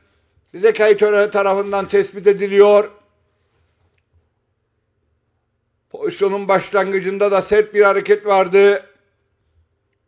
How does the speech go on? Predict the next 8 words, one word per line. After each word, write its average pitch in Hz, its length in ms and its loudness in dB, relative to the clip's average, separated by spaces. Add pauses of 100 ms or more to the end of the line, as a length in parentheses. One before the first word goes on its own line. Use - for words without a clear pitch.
(2500)
Zekai 185 440 -4
Töre 185 460 0 (1120)
bekliyor. 202 800 2 (2250)
İki - 120 -20
takım 190 340 -8
oyuncuları 190 560 -2
hala 202 480 0 (180)
gergin. 185 680 -4